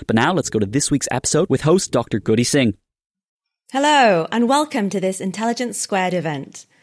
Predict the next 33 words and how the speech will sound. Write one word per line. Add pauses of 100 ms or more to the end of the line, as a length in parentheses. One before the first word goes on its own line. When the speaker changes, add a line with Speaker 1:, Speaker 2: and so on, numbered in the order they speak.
(420)
Speaker 2:
I'm
delighted
to
have
with
me
today (100)
Michael
Pollan. (580)
He
is
an
award-winning
author, (160)
activist,
and
journalist
who
has
won
acclaim
for (220)
blending
meticulous
reporting
with
anthropology, (260)
philosophy, (280)
culture, (100)
health,
and
natural
history.